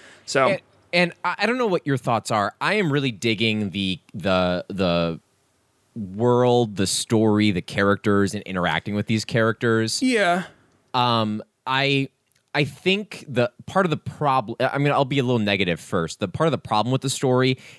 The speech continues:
Speaker 2: is it moves so fast. Like, it,
Speaker 1: Yes.
Speaker 2: it, it, it, like, goes from "we're all friends" to "we're all enemies" to that, that this is the bad guy to, like, it just happens so quick
Speaker 1: Mm-hmm.
Speaker 2: that sometimes the big story beats just don't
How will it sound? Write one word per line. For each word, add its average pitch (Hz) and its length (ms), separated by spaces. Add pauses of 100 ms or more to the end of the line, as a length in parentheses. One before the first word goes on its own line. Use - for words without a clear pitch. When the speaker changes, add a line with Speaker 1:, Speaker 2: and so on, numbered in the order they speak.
Speaker 2:
is 131 120
it 156 120
moves 139 300
so 110 320
fast. 67 640 (580)
Like, 117 460 (100)
it, 127 140
Speaker 1:
Yes. 381 260
Speaker 2:
it, - 60
it, 139 100 (260)
it, 139 240
like, 135 200
goes 127 320
from 117 480 (280)
"we're 139 180
all 143 120
friends" 139 600
to 135 100
"we're 120 200
all 123 140
enemies" 127 580
to 117 300
that, 123 280
that 123 280
this 151 360
is 139 80
the 113 80
bad 101 320
guy 101 160
to, 110 160 (100)
like, 139 240
it 151 100
just 151 200
happens 135 440
so 110 140
quick - 460 (260)
Speaker 1:
Mm-hmm. 165 340
Speaker 2:
that 131 340 (320)
sometimes 165 500
the 127 80
big 113 200
story 110 360
beats 92 280
just 104 540
don't 98 420